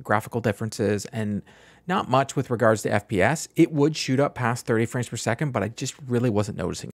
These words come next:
From the moment you start Jedi Survivor, you're transported to a galaxy far, far away. The game's visuals are nothing but short of breathtaking,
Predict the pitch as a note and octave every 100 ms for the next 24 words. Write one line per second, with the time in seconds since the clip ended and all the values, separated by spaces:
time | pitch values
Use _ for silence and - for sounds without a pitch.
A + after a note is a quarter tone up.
0 | _ _ _ _ _ - B2 B2 A2 C3
1 | F3+ - A2 - - G#2+ - G#2 G2+ -
2 | G2 F2 F2+ G2 F2 A2 - B2 C3 -
3 | B2 A#2 G#2 - G2 F#2+ - E2 - -
4 | - - - - - - _ - _ A2+
5 | C3 C#3 A2+ B2 C#3+ D3+ C#3+ G#2+ G2+ G2
6 | B2+ A2+ G#2 - - A2 G#2+ - - -
7 | - - -